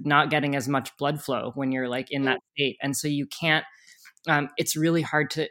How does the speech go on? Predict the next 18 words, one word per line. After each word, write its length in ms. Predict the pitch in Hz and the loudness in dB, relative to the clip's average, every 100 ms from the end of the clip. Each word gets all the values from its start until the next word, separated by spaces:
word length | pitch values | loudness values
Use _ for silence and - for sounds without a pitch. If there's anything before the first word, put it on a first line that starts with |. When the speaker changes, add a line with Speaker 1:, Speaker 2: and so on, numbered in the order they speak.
| - | -6
Speaker 1:
to 160 | - 139 | -2 0
actually 380 | 139 - 151 | 0 0 -2
think 440 | 131 - 139 139 - | -4 -4 -2 -2 -4
and 240 | 143 131 123 - _ _ | -4 -2 -4 -8 _ _
think 180 | 160 156 | 0 0
creatively 720 | - 143 135 143 127 120 - - | 0 -2 0 -2 -4 -6 -8 -4
in 120 | 143 | -4
some 220 | - 143 | 0 0
ways. 200 | 139 135 | 0 0
And 120 | 139 | 0
it's, 240 | 143 143 - - - _ | 0 -2 -8 -10 -20 _
and 140 | 160 165 | 0 2
you 140 | 160 | 4
often 380 | 151 151 - 156 | 4 2 2 2
are 120 | 147 - | 4 4
acting 580 | 143 143 147 135 131 - _ - | 4 2 -2 -2 -2 -6 _ -2
more 220 | 156 160 | 2 4
impulsively, 880 | 151 - 143 139 170 156 185 196 | 2 -2 -4 -4 -4 0 2 2